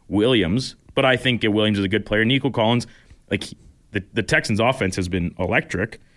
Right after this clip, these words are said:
but Nico Collins is, um, he's been a part of it, but not the biggest part of it.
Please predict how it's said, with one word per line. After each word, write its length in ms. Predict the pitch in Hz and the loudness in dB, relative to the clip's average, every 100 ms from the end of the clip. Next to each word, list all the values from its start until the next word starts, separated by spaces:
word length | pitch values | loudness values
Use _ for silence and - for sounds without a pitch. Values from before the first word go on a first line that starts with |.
| _ _ _ | _ _ _
but 120 | 123 | 0
Nico 180 | 165 277 | 2 0
Collins 400 | 233 208 214 196 | 2 2 4 2
is, 240 | 180 147 147 | 2 0 2
um, 540 | 165 160 160 156 147 - - - - - _ | 2 4 2 0 -2 -8 -20 -20 -20 -20 _
he's 120 | 160 | -2
been 140 | 139 185 | 2 0
a 40 | |
part 300 | - 123 135 | 0 0 2
of 80 | 160 | 2
it, 200 | 220 220 | 0 -2
but 100 | - | -2
not 280 | 127 135 - | 2 2 0
the 60 | 101 | -2
biggest 380 | 117 143 151 - | 0 0 -2 -4
part 200 | 82 76 | -4 -4
of 80 | |
it. 200 | 76 - | -6 -10